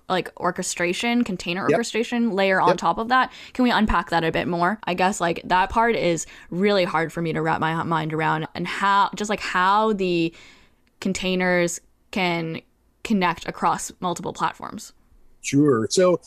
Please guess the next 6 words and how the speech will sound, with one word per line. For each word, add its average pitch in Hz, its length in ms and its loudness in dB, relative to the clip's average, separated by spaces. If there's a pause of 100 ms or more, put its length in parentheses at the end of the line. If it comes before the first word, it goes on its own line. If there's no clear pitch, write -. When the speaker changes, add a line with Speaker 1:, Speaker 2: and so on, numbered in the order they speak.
(160)
Speaker 2:
in 170 140 2
our 196 200 4
case, 202 320 2
we 165 140 2
leverage 156 880 2
Kubernetes. 165 440 4